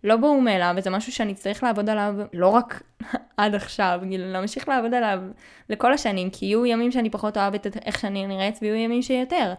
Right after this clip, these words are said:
ויהיו ימים שאני ארגיש שכל דבר שאני עושה, כולל האיפור, כולל הלבוש, נראה מזעזע עליי, ואני נפוחה ולא נראית טוב. ויהיו ימים שאני ארגיש הרבה יותר טוב עם עצמי. ואחד מהדברים שהכי חשוב לעבוד עליהם זה אהבה עצמית.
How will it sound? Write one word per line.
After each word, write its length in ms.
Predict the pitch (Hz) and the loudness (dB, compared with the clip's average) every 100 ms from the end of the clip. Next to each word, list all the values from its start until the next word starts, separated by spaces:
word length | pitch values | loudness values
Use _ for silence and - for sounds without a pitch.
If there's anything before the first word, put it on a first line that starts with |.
| - - - 196 | -12 -20 -16 0
ויהיו 220 | 214 226 | 2 4
ימים 340 | 226 220 220 | 2 0 0
שאני 360 | 220 220 208 190 | 0 -2 0 -2
ארגיש 300 | 196 214 220 | 0 -2 -2
שכל 260 | 202 196 | -4 0
דבר 200 | 220 220 | 0 0
שאני 220 | 220 220 202 | 0 0 -2
עושה, 200 | 202 214 | -2 -2
כולל 280 | 196 196 | 0 0
האיפור, 400 | 214 214 208 202 | 0 -2 -2 -4
כולל 160 | 202 190 | -2 0
הלבוש, 580 | 196 190 190 185 196 - | 2 0 0 -2 -2 -4
נראה 200 | 208 220 | -4 0
מזעזע 500 | 233 226 208 185 175 | 2 2 0 0 -2
עליי, 360 | 175 180 180 190 | -2 -4 -4 -2
ואני 240 | 185 185 | -4 -2
נפוחה 440 | 190 202 208 208 233 | -4 -4 -4 0 2
ולא 300 | 254 220 196 | 2 0 0
נראית 300 | 214 208 175 | 0 -2 -4
טוב. 180 | 180 185 226 - - _ | -4 -4 -6 -10 -20 _
ויהיו 160 | 220 233 | 0 2
ימים 260 | 247 254 | 2 0
שאני 200 | 254 240 | 0 -2
ארגיש 200 | 233 247 | -2 -2
הרבה 160 | 254 254 | 0 0
יותר 160 | 339 247 | 0 -2
טוב 160 | 190 | -2
עם 100 | 175 | -4
עצמי. 300 | 170 - - - - - - | -8 -12 -12 -14 -20 -20 -4
ואחד 240 | 214 240 | 0 2
מהדברים 300 | 277 262 254 | 2 2 0
שהכי 220 | 254 226 | -2 -6
חשוב 280 | 226 233 233 | -6 -4 0
לעבוד 280 | 220 180 220 | 0 0 2
עליהם 340 | 262 190 180 185 | 2 0 -2 0
זה 140 | 185 | 0
אהבה 220 | 175 185 | 2 0
עצמית. 500 | 202 - 254 247 - | -2 -2 0 0 -2